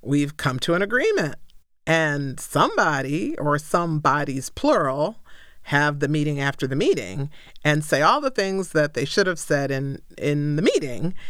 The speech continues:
and kind of stir up, well, not kind of, they do. They stir up trouble after the meeting. And this can derail the consensus that was reached in the meeting. So the meeting after the meeting can be a big obstacle.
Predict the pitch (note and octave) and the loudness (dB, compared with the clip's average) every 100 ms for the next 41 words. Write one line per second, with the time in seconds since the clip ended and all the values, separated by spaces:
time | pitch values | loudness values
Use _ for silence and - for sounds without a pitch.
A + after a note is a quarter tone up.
0 | - - D#3 D#3 D3+ D3+ D3+ - B4+ D3+ | -6 0 2 2 2 0 -4 0 2 2
1 | - - F#3+ G3+ F3 - - - E3+ B3+ | -4 0 2 4 0 -4 -12 -6 -2 0
2 | F4+ - - C4 D#3 D3+ F#3+ F#3+ G#4 D#4 | 0 -2 -2 0 0 0 0 2 0 0
3 | C3+ - A3 A3+ - - D#3 D3+ D3+ D#3 | -4 2 2 2 -2 0 2 2 -2 -4
4 | - - - C3 B2 C3+ D3 A3 F4+ B2 | -8 -8 0 2 2 -2 0 0 0 -2
5 | D2 C#3+ - - - - - F3 F3+ G#3+ | -6 -10 -12 -12 -14 -4 2 2 2 0
6 | - G#3 F#3 F3 D#3+ D3 C#3+ D3+ D#3 - | 0 -2 0 -2 0 2 2 0 -2 0
7 | D#3 - A#2+ C3 C3 C3+ - A2 D3 C#3 | -2 0 -2 -2 -4 -2 0 0 0 -2
8 | G2+ B2+ - - A#2 C3+ B3 - A1 G#1+ | -4 -4 -6 -4 -2 -2 -2 -2 -6 -8
9 | - - - - - - G#3+ F#3 F3+ - | -12 -12 -16 -16 -14 2 4 4 0 -4
10 | - - - G3+ C4 G4+ G#3+ F#3 E3 D#3 | -10 -14 4 6 6 2 2 0 0 -2
11 | C#3 C#3+ B2+ B2 A2+ - D3+ D3 C#3 C#3 | 0 -2 -2 -6 -8 -2 0 2 0 -2
12 | C#3+ - - - - E3 C3+ - - - | -6 -12 -12 -14 2 2 2 -4 -4 -6
13 | D#2+ - B1 | -6 -8 -8